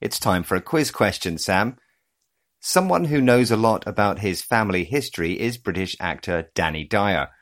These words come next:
When B B C television programme Who Do You Think You Are researched his family history, they discovered that the actor was related to someone very famous. But who was it? A.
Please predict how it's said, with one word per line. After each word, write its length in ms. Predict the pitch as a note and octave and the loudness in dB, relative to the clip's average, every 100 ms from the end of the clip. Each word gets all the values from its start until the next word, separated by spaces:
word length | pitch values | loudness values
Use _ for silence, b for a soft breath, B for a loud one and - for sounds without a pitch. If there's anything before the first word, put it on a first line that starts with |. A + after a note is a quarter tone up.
| _ _ _ _ _ _ | _ _ _ _ _ _
When 240 | - F3+ | 0 0
B 160 | F3 C#3+ | 2 2
B 140 | B2+ | 2
C 240 | A#2+ - A2+ | 0 0 0
television 560 | - A2 G#2 A2 G#2 | 2 2 2 2 0
programme 580 | E2 F#2 E2 F2 F#2 - _ - | 0 0 0 0 -4 -6 _ -2
Who 140 | A2+ | 0
Do 100 | F#2+ | 0
You 160 | F2+ E2 | -2 -2
Think 320 | F#2+ E2+ - | -6 -8 -6
You 160 | F2 | 0
Are 260 | G#2 F#2 F#2+ | 2 2 0
researched 540 | A2 F2+ - G2+ - - | -4 -4 0 0 0 -8
his 180 | F2+ | -10
family 440 | - - G2+ F2+ E2 | -2 0 2 0 -4
history, 640 | G#2+ C3 - F#2 F#2+ - _ _ _ _ | -4 -8 -4 -2 -2 -4 _ _ _ _
they 80 | - | 0
discovered 460 | C3+ D3 - F#3 F3+ | 0 0 2 2 2
that 180 | C#3+ - | 0 0
the 140 | C3+ | 0
actor 280 | A#2 - B2+ | 0 -2 -4
was 220 | A2+ B2 | -4 0
related 540 | B2 G#2+ F#2+ F#2 A#2 | 0 2 0 0 -6
to 100 | - | -6
someone 420 | - - E2 F#2 G2+ | -6 -4 -2 -2 -2
very 280 | F2 D#2+ | -4 -4
famous. 640 | D#2+ - B2 A#2 D2 - - _ _ - | -6 -2 0 0 -2 -8 -12 _ _ -10
But 180 | D#2+ - - | -10 -10 -10
who 280 | G#2 G#2 G2 | -2 0 0
was 300 | E2+ G2+ F2+ | 2 0 0
it? 240 | E2 - - _ _ _ _ _ A2+ | -2 -6 -12 _ _ _ _ _ -2
A. 400 | G2+ F2+ C3+ | 0 0 -2